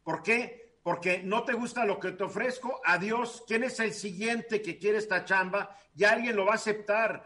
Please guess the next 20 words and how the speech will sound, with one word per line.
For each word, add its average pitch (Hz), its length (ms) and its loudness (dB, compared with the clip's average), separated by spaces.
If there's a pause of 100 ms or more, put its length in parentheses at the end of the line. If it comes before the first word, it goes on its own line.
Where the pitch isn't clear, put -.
(140)
Ahí 208 120 2
está 262 160 2
el 240 100 0
problema 226 460 4
de 208 80 4
la 196 100 6
gran 220 220 4
inequidad 208 680 0
que 214 140 -6
genera 202 640 0 (200)
una 247 200 0
economía 214 560 0
que 208 100 0
no 208 120 2
ha 214 40 2
sido 220 320 -4
capaz 208 360 0
de 226 100 -4
generar 180 340 0
empleos. 254 720 -4